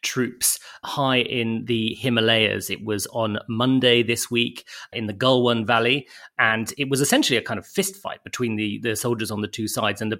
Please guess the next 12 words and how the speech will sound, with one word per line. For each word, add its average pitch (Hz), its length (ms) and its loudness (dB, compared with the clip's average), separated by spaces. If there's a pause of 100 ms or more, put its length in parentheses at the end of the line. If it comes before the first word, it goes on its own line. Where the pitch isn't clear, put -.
(160)
at 131 120 -2
least 143 280 0
twenty 127 380 -2
Indian 113 240 0
soldiers 95 400 -6
died, 98 300 -2
I 92 40 -8
think 107 180 -10
mostly 110 260 -4
apparently 104 320 -6
by 98 140 -8
falling. 104 460 -4